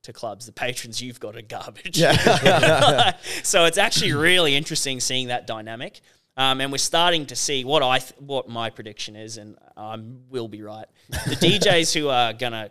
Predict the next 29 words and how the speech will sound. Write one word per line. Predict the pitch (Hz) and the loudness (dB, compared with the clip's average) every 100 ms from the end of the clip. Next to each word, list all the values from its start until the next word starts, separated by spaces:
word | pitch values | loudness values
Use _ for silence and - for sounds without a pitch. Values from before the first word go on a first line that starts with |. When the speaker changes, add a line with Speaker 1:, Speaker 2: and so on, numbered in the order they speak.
| - | -12
Speaker 1:
kill | - 131 | -4 -4
it | 107 117 | -6 -8
over | 120 113 | -10 -10
the | 113 | -12
next | 113 - - | -12 -12 -10
year | 117 110 110 | -10 -10 -10
are | 113 | -10
the | 113 | -8
ones | 117 117 113 - | -8 -10 -10 -10
who | 117 | -10
can | 110 113 | -12 -12
basically | 110 110 117 117 113 | -10 -8 -10 -12 -12
emulate | - 117 113 107 107 | -12 -10 -10 -10 -14
a | - | -16
TikTok | - 123 - 110 - _ - | -14 -14 -10 -10 -10 _ -12
scroll | - - 117 110 | -10 -6 -6 -6
thing | 107 117 110 | -10 -12 -12
where | 110 | -12
it's | 107 123 | -12 -10
like | 110 107 - _ - | -10 -12 -20 _ -8
twenty-second | 139 131 143 - 123 - 120 113 | -6 -6 -4 -4 -6 -8 -14 -8
build | 117 117 113 | -6 -6 -6
and | 113 117 113 | -6 -8 -8
drop | 110 131 110 - | -12 -8 -8 -8
and | 117 110 107 | -14 -12 -10
thirty-second | 131 123 127 123 123 - 120 113 | -6 -6 -6 -6 -6 -8 -12 -8
build | 117 117 - | -6 -8 -6
and | 113 113 104 | -8 -8 -10
drop. | 123 110 - | -10 -12 -14